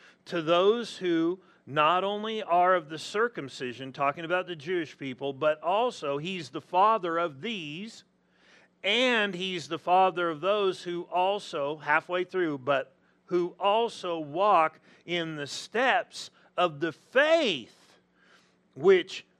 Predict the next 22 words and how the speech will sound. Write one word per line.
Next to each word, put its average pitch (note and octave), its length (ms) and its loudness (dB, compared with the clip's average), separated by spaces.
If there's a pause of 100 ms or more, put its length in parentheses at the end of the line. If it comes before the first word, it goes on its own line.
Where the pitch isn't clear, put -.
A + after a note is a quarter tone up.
(100)
our E3 320 6
father D#3 680 4
Abraham C#3+ 760 0
had C#3 360 0
while C#3+ 360 4
he D#3+ 220 -6
was C#3+ 180 -6
still D3 300 -2
uncircumcised." D3+ 1000 -2 (320)
So F#3 320 -2
Abraham A#3 880 2 (100)
is G#3 380 -4
the D#3+ 120 -2
father G3+ 800 4
of F#3 460 2
the C#3 120 -6
Jewish F#3 640 -6
people D#3 480 -2 (180)
who F#3 180 -2
follow F#3 560 4
the C3 140 -4
law D3 800 4